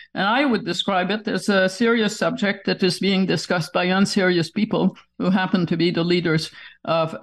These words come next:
some of our national parties. And that is a loss to them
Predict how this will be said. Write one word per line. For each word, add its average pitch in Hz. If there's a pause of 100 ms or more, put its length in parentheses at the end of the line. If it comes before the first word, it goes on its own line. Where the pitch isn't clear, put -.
some 170
of 165
our 165
national 156
parties. 156
And 175
that 202 (280)
is 185
a 180
loss 190
to 175
them 160